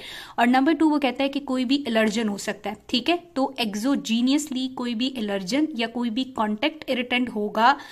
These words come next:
जो वल्वाइटिस कॉज करेगा। अब इसको फर्दर उसने डिटेल बताते हुए दूसरी तीसरी लाइन में आपकी बुक में बताया है कि जो कॉन्टैक्ट इरिटेंट की वजह से वल्वाइटिस होगा,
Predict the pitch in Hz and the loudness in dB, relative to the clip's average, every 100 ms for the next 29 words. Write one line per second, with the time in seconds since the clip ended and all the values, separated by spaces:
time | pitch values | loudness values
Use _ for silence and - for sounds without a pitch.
0 | - - 214 269 233 240 214 208 202 277 | -14 -4 0 0 2 0 2 0 2 -2
1 | - 220 226 233 - 214 226 226 - 247 | 0 2 2 0 -2 -2 0 -2 0 4
2 | 214 - - - 240 226 - 339 - 349 | 4 0 -16 -4 -4 0 0 0 2 2
3 | 294 233 277 277 277 254 226 247 262 277 | 2 2 0 0 -2 -2 -2 -2 0 2
4 | 262 214 - 240 254 262 247 214 - 247 | 4 2 2 -4 -4 -4 -2 -2 0 0
5 | 277 262 247 277 233 233 233 214 214 226 | 0 0 0 2 4 4 2 0 -2 -2
6 | 254 247 240 208 214 220 226 233 254 277 | 0 0 2 2 2 2 0 -2 -2 -2
7 | 254 226 233 330 330 285 254 262 269 254 | 0 0 0 -2 -2 -4 -4 0 0 -2
8 | - 320 320 233 233 233 247 262 254 226 | 2 4 4 2 0 0 -2 -2 -2 0
9 | 214 208 262 262 226 214 226 | 0 0 -2 -2 -2 4 4